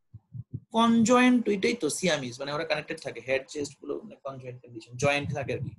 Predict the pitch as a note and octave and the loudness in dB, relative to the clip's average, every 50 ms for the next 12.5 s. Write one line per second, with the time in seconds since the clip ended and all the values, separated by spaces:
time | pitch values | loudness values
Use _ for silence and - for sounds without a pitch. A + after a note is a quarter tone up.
0 | - _ _ _ _ _ _ _ _ _ _ _ _ _ _ _ - - - - | -16 _ _ _ _ _ _ _ _ _ _ _ _ _ _ _ -8 -6 -4 -2
1 | C3 - - D#3 D3+ C#3+ C#3 C3+ C3+ C3 B2 B2 A#2+ - - - D#3 B2 E3 E3 | -2 -2 -2 -2 -2 -2 -2 -4 -6 -8 -10 -14 -18 -18 -18 -16 -8 -2 0 0
2 | D#3 - - - F#3 F#3 F3+ F3 E3+ D#3+ D#3 D3+ D#3 F3 E3 D#3 D#3 D#3+ D#3+ D#3+ | 0 0 0 0 0 0 0 0 0 -2 -2 -4 -4 -6 -6 -4 -6 -6 -6 -6
3 | D#3 D#3 G3 A3+ G3+ D#3 C#3+ C3+ - - - C#3+ - - C#3+ C3 C3 C3+ E3+ G#3+ | -6 -4 -4 -2 -2 -4 -4 -6 -10 -10 -10 -10 -8 -6 -4 -2 -2 -2 -4 -6
4 | - _ - G4+ - - - E3 G3 F#3+ F3+ F3 E3+ E3 D3+ - D3 D3 D3 D3+ | -10 _ -10 -10 -8 -4 -2 0 0 0 -2 -2 -2 -2 0 0 -2 -2 -2 -4
5 | D3+ D3+ D3 C#3 C3 B2+ C#3 C3+ - E3+ D#3+ D#3+ D#3+ D#3+ - - D#3+ D#3 D#3 D3+ | -6 -6 -4 -2 -2 -2 -2 -4 -6 -8 -8 -8 -10 -12 -10 -8 -8 -8 -6 -6
6 | D#3+ E3 D#3+ D3+ - D#3 D3 C#3+ D3+ D3+ - D#3 - - D#3+ D3+ D3 - - C#3 | -6 -6 -6 -6 -8 -10 -8 -8 -8 -10 -10 -14 -14 -12 -12 -12 -8 -2 0 0
7 | C#3 C#3 - C#3+ - F3+ G#3 A3 - - - D3+ D3 C3 C3 C3+ C3+ - G3+ G#3+ | 0 0 -2 -6 -4 -4 -4 -4 -6 -8 -10 -8 -6 -6 -6 -4 -2 -2 -2 -2
8 | - - - - - - - - _ - - G#3 A3+ C#4 C#4 A#3+ G3 D#3+ C#3 C#3 | -2 -6 -18 -20 -20 -20 -20 -16 _ 0 2 4 6 6 6 6 4 4 4 4
9 | C#3+ C#3 D#3 D#3+ D#3+ E3 - B2+ A#2 A2 A#2 A2 G#2+ G2+ G#2+ A2+ C3+ C#3+ D3+ E3+ | 4 4 4 4 2 2 -2 -2 -2 -4 -6 -12 -14 -10 -6 -6 -4 -4 -6 -6
10 | E3 D#3 C#3+ D3+ F3 F3 E3 E3 - C#3 C#3 E3 G3 G3+ - D3 C3+ B2+ B2 B2 | -6 -6 -4 -2 0 0 0 2 2 2 2 2 0 -2 -2 -4 -2 -2 -2 0
11 | B2+ B2+ C3 D3 G3+ F#3+ - D#3 D3+ D#3 - - D3 B2 C3 - - - - C3+ | -2 -2 -2 -4 -4 -4 -4 -4 -4 -4 -4 -4 -2 -2 -2 -4 -8 -12 -12 -10
12 | C3+ C#3 - - A2 A2+ - B2 A#2+ | -10 -10 -10 -12 -14 -16 -14 -14 -14